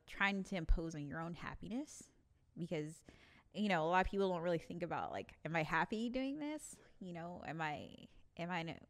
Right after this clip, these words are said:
where I belong doing this?" And sometimes it's not really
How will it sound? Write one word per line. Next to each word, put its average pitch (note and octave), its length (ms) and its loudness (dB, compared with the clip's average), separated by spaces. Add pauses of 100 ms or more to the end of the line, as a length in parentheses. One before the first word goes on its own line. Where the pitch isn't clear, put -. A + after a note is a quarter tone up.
(100)
where E3+ 200 2
I E3+ 160 6
belong C#3+ 640 -2 (280)
doing A#3 300 -2
this?" D#4+ 240 -6 (520)
And F3 120 -2
sometimes F3+ 540 -2
it's E3 200 -4
not E3+ 220 0
really E3+ 400 -2